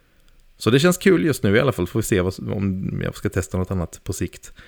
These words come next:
Men jag vill också bara låta den här vara lite ett tag nu. Ehm, den här har som sagt tre stycken mickar. Men den har en trevägs switch bara.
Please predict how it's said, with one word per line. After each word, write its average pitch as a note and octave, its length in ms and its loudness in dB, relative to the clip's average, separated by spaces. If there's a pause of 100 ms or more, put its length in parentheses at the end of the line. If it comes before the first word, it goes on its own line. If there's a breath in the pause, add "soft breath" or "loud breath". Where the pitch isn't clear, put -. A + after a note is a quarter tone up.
(280 loud breath)
Men G2+ 80 0
jag G#2 40 4
vill A2+ 120 4
också - 200 -4
bara F#2+ 200 2
låta F2+ 260 0
den F2 100 -2
här E2+ 80 0
vara E2 300 -2
lite F2+ 280 -4
ett - 80 -10
tag - 300 -8
nu. F#2+ 60 -10 (960 loud breath)
Ehm, F#2+ 1000 4 (460 loud breath)
den A#2 240 4
här B2+ 80 6
har D3+ 140 4
som C#3 140 0
sagt - 200 2
tre F2+ 200 2
stycken G#2+ 320 0
mickar. - 460 -2 (600)
Men G#2+ 200 2
den G#2 100 2
har G#2 160 4
en G2 80 2
trevägs F#2 560 2
switch - 460 -6
bara. E2+ 280 2